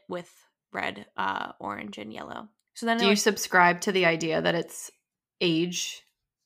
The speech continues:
Speaker 2: not variety? <laughs>
Speaker 1: Yes, only 'cause I haven't heard any other,
Speaker 2: Oh,
Speaker 1: like,
Speaker 2: okay. I think for
Speaker 1: theory.
Speaker 2: some people, this is, like, mind-blowing.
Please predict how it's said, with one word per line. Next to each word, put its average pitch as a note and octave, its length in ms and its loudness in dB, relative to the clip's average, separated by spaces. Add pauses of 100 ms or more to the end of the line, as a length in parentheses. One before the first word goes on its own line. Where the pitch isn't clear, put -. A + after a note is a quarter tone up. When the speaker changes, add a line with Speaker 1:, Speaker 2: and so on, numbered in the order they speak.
(200)
Speaker 2:
not E3+ 260 -2
variety? E3+ 560 -2 (680)
<laughs> - 720 0 (680)
Speaker 1:
Yes, G#3 760 2
only A3 240 2
'cause B3+ 180 -4
I A#3 80 4
haven't G3 320 0
heard F#3+ 240 -4
any F3 260 -6
other, D#3 460 -8 (680)
Speaker 2:
Oh, E3 100 2
Speaker 1:
like, - 20 2
Speaker 2:
okay. E3 360 -6 (840)
I A#3 80 4
think - 180 2
for D4 80 2
Speaker 1:
theory. - 20 2
Speaker 2:
some A#3+ 160 4
people, G3+ 240 2
this F#3 160 -4
is, F3+ 100 -4
like, - 400 -4 (640)
mind-blowing. E3 720 0